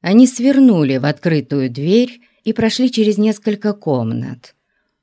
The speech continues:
Пол у всех был выложен, как и в большом зале, плитами. Стены, украшенные золотым, серебряным или бронзовым фризом, из того же зелёного жадеита,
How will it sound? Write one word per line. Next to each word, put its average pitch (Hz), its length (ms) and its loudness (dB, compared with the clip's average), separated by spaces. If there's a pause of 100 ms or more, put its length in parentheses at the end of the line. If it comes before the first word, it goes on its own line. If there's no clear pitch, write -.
(120)
Пол 214 560 2
у 165 100 0
всех 240 340 -2
был 170 260 0
выложен, 202 520 0
как 175 200 -4
и 156 40 -2
в 147 60 -4
большом 127 440 -4
зале, 175 380 -2
плитами. 135 880 -6 (520)
Стены, 233 760 0
украшенные 143 680 -2
золотым, 131 600 -4
серебряным 135 760 -2
или 156 200 -4
бронзовым 127 600 -2
фризом, 180 680 -4 (440)
из 208 140 -2
того 214 240 2
же 262 120 0
зелёного 196 600 0
жадеита, 156 880 -2